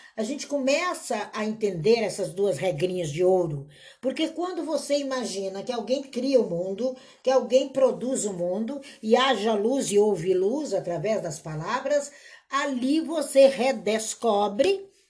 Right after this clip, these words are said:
que ele precisava estar alegre. Você foi criado para a alegria do universo.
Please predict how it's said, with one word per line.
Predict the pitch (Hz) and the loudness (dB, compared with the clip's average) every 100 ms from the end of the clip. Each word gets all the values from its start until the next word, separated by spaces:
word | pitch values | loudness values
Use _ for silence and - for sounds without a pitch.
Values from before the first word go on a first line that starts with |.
| _ | _
que | 302 339 | 2 6
ele | 226 233 | 6 6
precisava | - 262 262 214 185 196 311 | 0 -4 -4 -4 -4 -4 -8
estar | - 220 190 | -8 -6 -2
alegre. | 240 240 269 269 156 151 147 - - - _ | 0 2 2 0 -2 -6 -6 -12 -20 -20 _
Você | 196 202 247 | -2 2 4
foi | 254 262 | 6 4
criado | - 190 175 202 226 254 | 4 -4 -2 -4 -4 -4
para | 233 214 | -2 0
a | 226 | 2
alegria | 240 226 185 156 311 381 277 180 | 2 2 0 -2 -2 0 0 2
do | 190 | 0
universo. | 175 160 139 170 147 - - 165 | -2 -4 0 0 0 -6 -8 -10